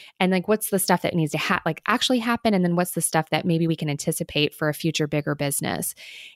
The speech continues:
And how do all of these roles interact with each other? How do they, how do they all kind of weave together?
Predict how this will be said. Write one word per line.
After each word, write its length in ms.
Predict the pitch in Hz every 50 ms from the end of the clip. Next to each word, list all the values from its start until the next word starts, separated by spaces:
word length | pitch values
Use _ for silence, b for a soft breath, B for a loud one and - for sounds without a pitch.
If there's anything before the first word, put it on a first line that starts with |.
| B -
And 300 | 208 190 180 170 165 170
how 200 | 165 - 202 202
do 120 | 220 240 -
all 160 | 208 190 185
of 80 | 170
these 180 | 165 175 160 156
roles 460 | 160 156 165 156 151 147 156 165 165 -
interact 420 | - 156 156 147 139 143 151 - -
with 140 | 160 - -
each 180 | 151 - -
other? 220 | - - - - -
How 180 | - - 170
do 100 | 175 196
they, 440 | 185 190 185 170 165 165 160 156 - _
how 100 | - -
do 80 | 220 214
they 120 | 214 202
all 200 | 190 180 175 170
kind 240 | - - - 175 170
of 180 | 156 151 143 - b b b b b _
weave 480 | 175 156 165 180 180 185 185 185 170 -
together? 720 | - 160 147 156 139 139 - 139 131 117 - - - -